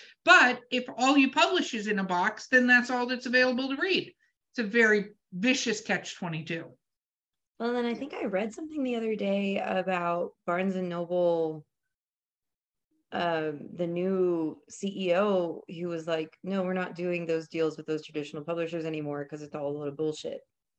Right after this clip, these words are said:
Speaker 2: Like, they're making us buy these books that are generic and people don't wanna read, but we have to push them because we have a contract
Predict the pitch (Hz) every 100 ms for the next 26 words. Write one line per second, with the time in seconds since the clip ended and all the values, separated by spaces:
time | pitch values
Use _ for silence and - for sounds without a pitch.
0 | _ _ - 180 196 156 175 175 160 175
1 | 165 160 - 156 151 147 147 147 175 175
2 | - - 160 151 - 151 151 151 147 151
3 | 151 156 175 170 170 - 156 151 147 160
4 | 151 151 151 147 143 151 170 151 147 _
5 | _ _ _ 143 156 151 - 147 175 165
6 | 160 156 147 139 143 139 143 151 151 143
7 | 147 -